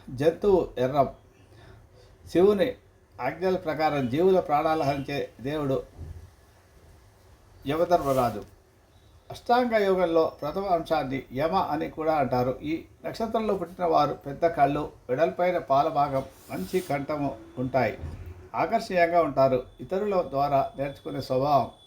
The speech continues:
తక్కువ. ఇతరులను మీద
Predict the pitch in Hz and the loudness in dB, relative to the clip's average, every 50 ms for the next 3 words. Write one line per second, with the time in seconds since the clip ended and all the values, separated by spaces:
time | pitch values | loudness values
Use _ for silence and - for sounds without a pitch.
0 | _ _ - 123 123 - - 147 135 123 - - - - - _ _ _ _ _ | _ _ -10 -10 -10 -10 -4 0 0 0 0 -2 -10 -18 -20 _ _ _ _ _
1 | _ _ _ _ _ _ _ _ _ _ _ _ _ _ - 147 143 220 226 226 | _ _ _ _ _ _ _ _ _ _ _ _ _ _ -14 -10 -4 -2 0 2
2 | 208 196 180 156 143 - - - _ _ _ _ - 165 156 147 147 | 4 4 4 4 2 -2 -6 -12 _ _ _ _ -10 -8 -6 -6 -6